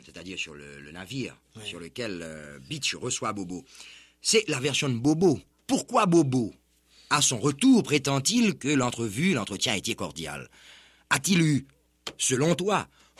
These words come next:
Speaker 1: honte de son attitude ?
Speaker 2: Oh, je ne sais pas. Je sais pas. Je, et, et, et, il y a certainement, il y a, euh, Danach dit, Bobo a été un lion rugissant. Euh, Beach dit,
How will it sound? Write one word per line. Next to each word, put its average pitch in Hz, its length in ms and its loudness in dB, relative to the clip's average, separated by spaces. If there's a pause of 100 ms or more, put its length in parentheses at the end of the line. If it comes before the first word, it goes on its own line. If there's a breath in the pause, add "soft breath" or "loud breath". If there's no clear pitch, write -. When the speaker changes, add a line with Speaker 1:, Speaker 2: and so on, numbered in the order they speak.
Speaker 1:
honte 185 300 10
de 107 80 -4
son 98 140 -6
attitude ? 78 500 -12
Speaker 2:
Oh, - 300 -12
je - 100 -14
ne 113 60 -10
sais - 100 -8
pas. - 160 -20 (580 loud breath)
Je - 80 -8
sais 202 80 0
pas. 226 200 -4
Je, - 80 2
et, 254 280 -2
et, - 300 -2
et, 226 140 -6
il 196 80 4
y 247 40 2
a 285 60 2
certainement, 185 720 2 (100)
il 185 140 0
y 214 60 6
a, 143 140 -2 (140)
euh, - 280 -10 (440 loud breath)
Danach 220 460 4
dit, 240 340 2
Bobo 196 400 2
a 196 80 0
été 175 340 -2
un 165 80 0
lion 180 440 -4 (200)
rugissant. 160 540 -2 (1120 loud breath)
Euh, 175 540 4
Beach 160 360 4
dit, 277 420 2